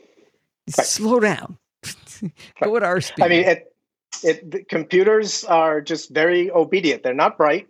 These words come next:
Speaker 1: they're, but they're very obedient. So,
Speaker 2: Bart
Speaker 1: you know,
Speaker 2: always
Speaker 1: they,
Speaker 2: says
Speaker 1: they
Speaker 2: they do
Speaker 1: do
Speaker 2: exactly what you tell them to do, right?
Speaker 1: <laughs> That is true.
Speaker 2: Okay.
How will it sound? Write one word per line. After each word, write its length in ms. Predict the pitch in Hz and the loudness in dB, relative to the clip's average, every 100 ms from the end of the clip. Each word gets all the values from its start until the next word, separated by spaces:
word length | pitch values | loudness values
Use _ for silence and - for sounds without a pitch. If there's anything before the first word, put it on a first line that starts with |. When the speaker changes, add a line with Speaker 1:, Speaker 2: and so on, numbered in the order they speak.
| - | -8
Speaker 1:
they're, 300 | 127 135 135 - 127 | -6 -6 -8 -10 -6
but 160 | 131 | -4
they're 140 | 139 123 | -4 0
very 280 | 131 151 | 2 4
obedient. 540 | 156 165 180 117 _ - | 2 0 -2 -4 _ -6
So, 300 | 123 110 - - - - - | -6 -6 -8 -12 -12 -20 -16
Speaker 2:
Bart 220 | 139 147 | -8 -6
Speaker 1:
you 60 | 160 | -4
know, 40 | 143 | 0
Speaker 2:
always 120 | 120 | 2
Speaker 1:
they, 80 | 120 | 4
Speaker 2:
says 60 | 127 | 4
Speaker 1:
they 120 | 127 | 2
Speaker 2:
they 40 | |
do 140 | 123 139 | 4 6
Speaker 1:
do 100 | 143 | 6
Speaker 2:
exactly 360 | 135 147 147 175 | 2 -2 -4 -6
what 140 | 165 | -6
you 80 | 147 | -6
tell 220 | - 165 | -4 -4
them 120 | 160 | -4
to 100 | 151 | -6
do, 240 | 147 147 110 | -6 -6 -8
right? 320 | 123 165 170 _ - - _ _ _ - | -8 -8 -10 _ -20 -20 _ _ _ -4
Speaker 1:
<laughs> 100 | 156 - 151 - - - - - - - | -4 -2 -8 -4 -6 -6 -14 -14 -10 -2
That 180 | 113 139 | 0 2
is 140 | 147 | 2
true. 340 | 240 226 165 - - - - - - - _ _ _ _ _ - | 4 4 0 -8 -18 -16 -16 -16 -18 -20 _ _ _ _ _ -6
Speaker 2:
Okay. 520 | 240 - 127 80 165 | -6 -2 -4 -4 -10